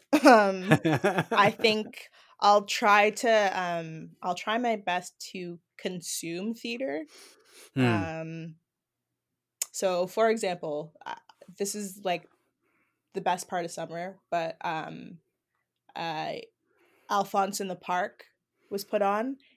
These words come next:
Speaker 1: and I
Speaker 2: Mm-hmm.
Speaker 1: really loved that show. And I was able to sit outside in the grass and
Speaker 2: Mm.
Speaker 1: watch a show, and
Speaker 2: Mm.
Speaker 1: it was, like, the
Speaker 2: Mm-hmm.
Speaker 1: first theater thing that had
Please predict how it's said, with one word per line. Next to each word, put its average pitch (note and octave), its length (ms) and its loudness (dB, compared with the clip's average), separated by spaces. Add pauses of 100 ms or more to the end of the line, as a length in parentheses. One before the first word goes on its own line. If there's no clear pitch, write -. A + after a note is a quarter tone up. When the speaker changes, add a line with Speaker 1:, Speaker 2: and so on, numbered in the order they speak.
(120)
Speaker 1:
and F3 200 -4
I - 160 2
Speaker 2:
Mm-hmm. B2 200 2
Speaker 1:
really F#3+ 260 0
loved F3+ 320 0
that F#3+ 200 -4
show. G#3+ 460 -6 (680)
And F3+ 120 -4
I F3 80 0
was F3 100 -4
able F#3 200 -2
to - 100 -18
sit F#3 240 -4
outside F3 560 -2
in F3+ 140 -8
the F#3 80 -6
grass E3+ 460 0
and D#3+ 120 2
Speaker 2:
Mm. - 20 -2
Speaker 1:
watch F3 200 -6
a - 40 -10
show, F3+ 420 -2
and D#3+ 100 -2
Speaker 2:
Mm. - 20 -6
Speaker 1:
it - 20 -6
was, F3 180 -8
like, E3+ 200 -2 (220)
the C3+ 80 2
Speaker 2:
Mm-hmm. - 0 -
Speaker 1:
first F#3+ 340 -6 (280)
theater F3 640 -6 (280)
thing F3 360 -8
that D#3 200 -4
had E3 240 -10